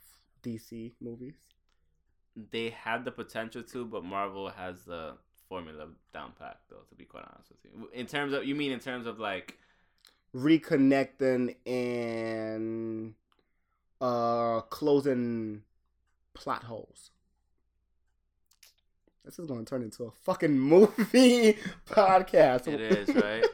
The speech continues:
Speaker 2: I mean, half the time it's like a
Speaker 1: Yeah.
Speaker 2: wrestling slash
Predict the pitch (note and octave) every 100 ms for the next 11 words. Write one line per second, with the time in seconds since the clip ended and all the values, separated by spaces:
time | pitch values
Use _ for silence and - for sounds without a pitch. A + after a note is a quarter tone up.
0 | - D#3+ G3 F#3 - _ _ C#3+ D#3+ C3
1 | D#3 C#3+ B2 A#2+ B2 - B3+ A#3+ C#3+ -
2 | _ A#2+ B2 - A#2+ A#2 A2 G#2 - A2
3 | G#2 G2+ - -